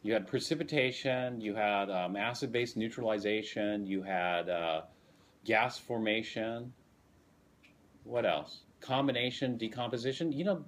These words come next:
that wasn't en-, enough categories. You need way more categories, right?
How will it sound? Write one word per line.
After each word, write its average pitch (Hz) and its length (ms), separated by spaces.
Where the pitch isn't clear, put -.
that 185 160
wasn't 175 340
en-, 139 220
enough 143 300
categories. 123 680
You 143 120
need 170 240
way 156 180
more 156 240
categories, 98 760
right? 117 320